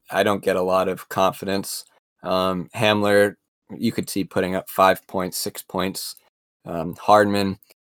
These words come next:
it's gonna be hit or miss, um, extremely hit or miss. Alshon, they really need him back, but they're not going to rush him at all. Um, and again, with such a bad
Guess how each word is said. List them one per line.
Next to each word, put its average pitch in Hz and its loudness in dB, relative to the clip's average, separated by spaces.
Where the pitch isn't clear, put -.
it's - -2
gonna 92 -4
be 87 -4
hit 90 0
or 90 0
miss, 90 -4
um, 85 -4
extremely 92 -4
hit 87 -4
or 90 -2
miss. 90 -6
Alshon, 101 4
they 110 4
really 98 2
need 95 0
him 98 -4
back, 95 2
but 87 0
they're 98 2
not 95 0
going 101 -2
to 90 2
rush 92 2
him 95 -4
at 87 0
all. 95 4
Um, 85 -2
and 87 -4
again, 92 -4
with - -8
such 98 -2
a 80 -4
bad 92 2